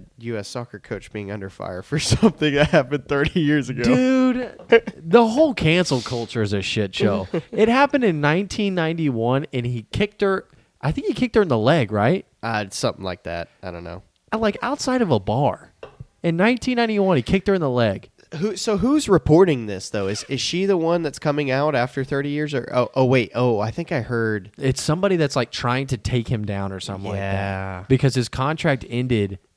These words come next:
Speaker 2: December thirty-first to be the U S A's men's head coach or men's head coach. So they have to find a new coach or re-sign him. And this came out, like, a week ago, and they were, they did an interview with him, and he was like,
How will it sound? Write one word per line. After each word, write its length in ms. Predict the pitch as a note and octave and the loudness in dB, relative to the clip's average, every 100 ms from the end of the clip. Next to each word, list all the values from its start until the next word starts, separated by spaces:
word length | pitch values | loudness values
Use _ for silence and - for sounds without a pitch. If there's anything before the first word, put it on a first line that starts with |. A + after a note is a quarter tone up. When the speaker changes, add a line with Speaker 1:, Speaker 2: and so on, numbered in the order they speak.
| _ _ | _ _
Speaker 2:
December 480 | - A2+ - A#2+ B2 | -2 -2 -2 0 0
thirty-first 880 | - A#2+ A2+ G#2 - A2+ G2+ - - _ _ _ _ | 2 2 2 -2 0 0 -2 -10 -16 _ _ _ _
to 80 | A2+ | -2
be 160 | A#2+ | 0
the 80 | A2 | 2
U 160 | A2 A2+ | 2 2
S 120 | G#2 | 2
A's 220 | A2 G#2 | 0 -2
men's 280 | A2 G#2+ G#2+ | -2 -4 -2
head 240 | G#2 G2 - | -4 -6 -4
coach 400 | G#2 G2 - - _ | -4 -4 -8 -18 _
or 120 | A#2+ | -4
men's 220 | A2 A2 G#2+ | 0 0 -2
head 180 | G#2 | -6
coach. 300 | - G#2+ F#2 | 0 -2 -2
So 80 | - | -2
they 120 | A2 | -2
have 120 | A2+ C3 | -2 -6
to 80 | |
find 260 | - A#2+ B2+ | -6 -6 -6
a 40 | |
new 240 | G2+ A2 A#2 | -4 -4 -2
coach 340 | - B2+ A2 - | 0 0 -2 -6
or 160 | A2 | -6
re-sign 440 | G2+ G#2+ - A2+ A2+ | -4 -6 -6 -6 -6
him. 200 | F#2 F#2+ - _ _ _ | -10 -18 -20 _ _ _
And 160 | A2+ A2 | -4 0
this 160 | B2 | 0
came 240 | - B2 A2+ | 0 0 2
out, 240 | A2+ G#2+ | 0 0
like, 180 | G#2 - | -4 -6
a 80 | - | -8
week 240 | G2 G2+ A2 | -4 -4 0
ago, 380 | C3 C#3 D3+ E3 _ _ _ _ _ _ | 2 4 2 -2 _ _ _ _ _ _
and 500 | A#2 A#2+ A2+ G2+ F#2+ _ _ _ _ _ | 0 2 0 -2 -8 _ _ _ _ _
they 180 | A#2 A#2+ | 0 4
were, 380 | B2 A#2+ A2 G2+ | 6 6 4 0
they 180 | A2+ A#2+ | -2 2
did 160 | C#3 | 4
an 120 | A#2 A2 | 4 2
interview 340 | A#2+ A2 A2 | 0 2 2
with 160 | G#2+ G#2+ | 2 2
him, 140 | G#2 | -2
and 80 | G2 | -2
he 80 | G#2+ | 0
was 180 | G#2+ | 0
like, 260 | G#2 F#2+ - | -2 -4 -8